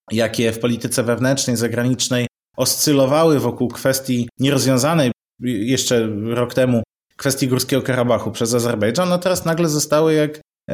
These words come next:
za dotknięciem magicznej różdżki rozwiązane, nastroje społeczne radykalnie się poprawiły i władza na tym bardzo korzysta, ale to nam tylko pokazuje ten aspekt tego, że, y, konflikt ormiańsko-azerski,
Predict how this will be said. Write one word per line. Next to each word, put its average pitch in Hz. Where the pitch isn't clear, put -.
za 131
dotknięciem 135
magicznej 143
różdżki 143
rozwiązane, 120
nastroje 131
społeczne 135
radykalnie 131
się 139
poprawiły 123
i 110
władza 151
na 151
tym 160
bardzo 147
korzysta, 156
ale 104
to 175
nam 196
tylko 170
pokazuje 131
ten 120
aspekt 165
tego, 131
że, 135
y, 131
konflikt -
ormiańsko-azerski, 139